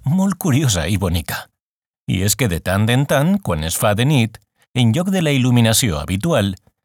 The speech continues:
la paret s'il·lumina d'algun altre color més especial. Això es fa expressament per mostrar que l'Ajuntament de Vinaròs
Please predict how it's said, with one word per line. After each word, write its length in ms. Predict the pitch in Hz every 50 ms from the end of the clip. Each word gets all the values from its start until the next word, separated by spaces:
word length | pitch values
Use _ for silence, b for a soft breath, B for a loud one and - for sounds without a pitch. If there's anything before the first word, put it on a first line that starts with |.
| _ _ -
la 140 | 165 175 151
paret 320 | - 175 190 208 - -
s'il·lumina 480 | - 196 170 98 78 113 131 143 151 143
d'algun 400 | 120 123 127 135 185 190 180 185
altre 320 | 185 185 - 175 175 -
color 320 | 123 131 147 170 - - - -
més 400 | 131 123 117 139 156 175 151 -
especial. 560 | 160 - - - 147 - - 104 - - - - _ _ _ _ _ _ _ _ _ _ _ _ -
Això 380 | 113 95 92 80 - 123 117 110
es 80 | 107
fa 220 | - - 160 156 123
expressament 840 | 78 76 - - - - - 104 110 - 151 143 147 127 120 127 143 -
per 220 | - 175 143 123 110
mostrar 380 | 82 80 - - 117 113 - -
que 160 | 156 143 - -
l'Ajuntament 680 | 90 101 85 80 - 80 80 85 - 76 - 101 110 117 101
de 80 | 80
Vinaròs 540 | 73 90 107 143 160 139 110 110 101 - -